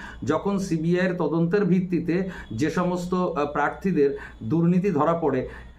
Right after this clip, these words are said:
এবং সেই সমস্ত দুর্নীতিগ্রস্ত প্রার্থীদের বিষয়ে যে সমস্ত তথ্য দেওয়ার কথা বলে কমিশনকে, কমিশন সে ব্যাপারে কিছুটা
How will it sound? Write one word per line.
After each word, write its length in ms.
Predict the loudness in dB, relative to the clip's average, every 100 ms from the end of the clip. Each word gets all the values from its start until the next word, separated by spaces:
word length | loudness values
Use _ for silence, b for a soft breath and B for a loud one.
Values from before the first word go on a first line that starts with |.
| B
এবং 200 | 0 2
সেই 180 | 2 2
সমস্ত 300 | 2 2 2
দুর্নীতিগ্রস্ত 800 | 0 0 0 0 0 0 0 -2
প্রার্থীদের 840 | -2 0 -2 -2 -2 0 0 0 -6 B B B B -10
বিষয়ে 480 | -2 0 2 2 2
যে 180 | 0 0
সমস্ত 420 | 2 2 0 0
তথ্য 500 | -2 0 -2 -2 -2
দেওয়ার 300 | 2 2 2
কথা 240 | 0 0 2
বলে 220 | 2 2
কমিশনকে, 560 | 0 0 0 0 0
কমিশন 500 | -2 -2 -2 0 -2
সে 140 | 0 0
ব্যাপারে 340 | 0 0 -2
কিছুটা 540 | -2 -2 -2 0 0